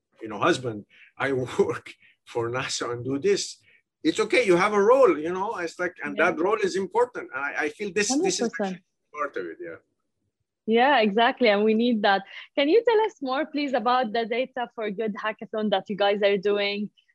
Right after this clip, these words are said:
Speaker 2: Uh, because our listeners for sure will be very interested in this.
Speaker 1: Right, so, uh, thank you. I think that's actually a very good entree into some of the things that we do. So basically, uh,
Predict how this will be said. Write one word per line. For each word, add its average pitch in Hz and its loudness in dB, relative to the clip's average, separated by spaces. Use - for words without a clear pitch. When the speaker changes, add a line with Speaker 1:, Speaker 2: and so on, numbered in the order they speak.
Speaker 2:
Uh, 196 6
because 220 -2
our 226 0
listeners 254 -6
for 214 -4
sure 226 0
will 214 0
be 196 0
very 190 4
interested 185 -8
in 175 -2
this. 165 0
Speaker 1:
Right, 139 2
so, - -6
uh, 147 -10
thank 175 -4
you. 175 2
I 151 -4
think 156 -4
that's 147 -6
actually 139 -2
a 107 0
very 131 -4
good 120 -4
entree 113 -6
into 92 -10
some 110 -10
of 90 -12
the 90 -12
things 104 -12
that 92 -6
we 90 -10
do. 95 -16
So 151 -2
basically, 156 -2
uh, 101 -8